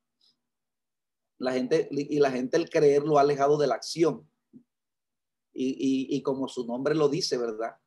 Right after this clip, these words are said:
Por eso Pablo dice, "Para que, para que creáis", es decir, quien cree es una persona que hace una emancipación del mundo, es decir, se aparta del mundo.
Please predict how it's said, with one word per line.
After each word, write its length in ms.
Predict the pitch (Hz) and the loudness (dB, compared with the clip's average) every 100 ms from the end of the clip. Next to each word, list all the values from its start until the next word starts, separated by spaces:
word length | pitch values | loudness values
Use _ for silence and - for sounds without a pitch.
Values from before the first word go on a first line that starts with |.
| _ _ _ _ | _ _ _ _
Por 140 | 117 117 | -4 -2
eso 200 | 147 147 | 0 2
Pablo 200 | 156 160 | 2 4
dice, 260 | 170 156 | 4 2
"Para 300 | 151 143 139 | 2 4 4
que, 140 | 139 127 | 0 -2
para 380 | - 131 135 | 0 0 0
que 160 | 139 135 | 0 -2
creáis", 460 | - 131 156 170 131 | -2 2 4 4 2
es 100 | 131 | 0
decir, 440 | 156 185 170 - _ _ _ _ _ _ _ _ _ | 0 2 0 0 _ _ _ _ _ _ _ _ _
quien 480 | 147 156 151 147 143 | -2 2 4 2 0
cree 540 | 185 202 170 165 - - | 4 6 4 0 -6 -4
es 140 | 139 | -2
una 260 | 143 170 165 | 2 2 2
persona 460 | 143 139 147 160 | -2 -4 -4 -4
que 120 | 156 127 | -2 -2
hace 200 | 131 156 | -4 -6
una 140 | 156 | -6
emancipación 760 | 143 127 120 123 117 110 120 | -6 -8 -8 -10 -10 -8 -6
del 140 | 127 135 | -6 -6
mundo, 260 | 151 139 | -6 -6
es 60 | 120 | -6
decir, 220 | 120 143 | -6 -8
se 160 | - 131 | -6 -6
aparta 480 | 117 139 147 156 135 | -2 0 0 0 -4
del 180 | 120 | -4
mundo. 220 | 120 123 | -8 -10